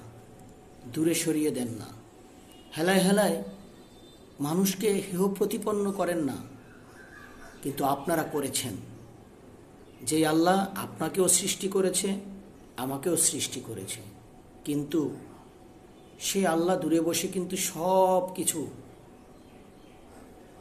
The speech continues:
সূক্ষ্মভাবে দেখছেন। আসলে আমি কতটুকু মানুষের জন্য করেছি, মানুষ আমাকে কতটুকু দিয়েছেন।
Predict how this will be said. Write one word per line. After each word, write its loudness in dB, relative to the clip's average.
সূক্ষ্মভাবে 0
দেখছেন। -2
আসলে 2
আমি 2
কতটুকু 0
মানুষের 0
জন্য -2
করেছি, 0
মানুষ 0
আমাকে 2
কতটুকু -4
দিয়েছেন। -2